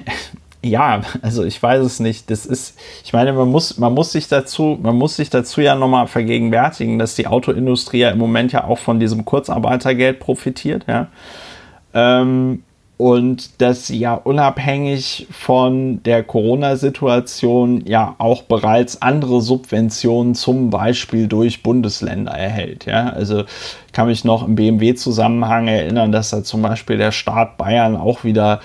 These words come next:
irgend so einen Topf mit hundert Millionen Euro hatte, um da bei Elektromobilität und so irgendwas,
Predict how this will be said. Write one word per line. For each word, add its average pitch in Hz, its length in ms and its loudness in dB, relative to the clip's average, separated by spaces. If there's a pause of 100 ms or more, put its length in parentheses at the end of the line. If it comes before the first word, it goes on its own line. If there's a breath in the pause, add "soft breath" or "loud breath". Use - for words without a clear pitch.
(260 loud breath)
irgend 117 280 2
so 107 80 2
einen 107 140 4
Topf - 360 -4
mit 107 300 0
hundert 113 320 0
Millionen 107 460 2
Euro 113 360 2
hatte, 113 280 0
um 101 200 0
da 104 300 2 (280)
bei 101 220 2
Elektromobilität 104 1200 0
und 101 160 0
so 104 260 0
irgendwas, 104 640 -2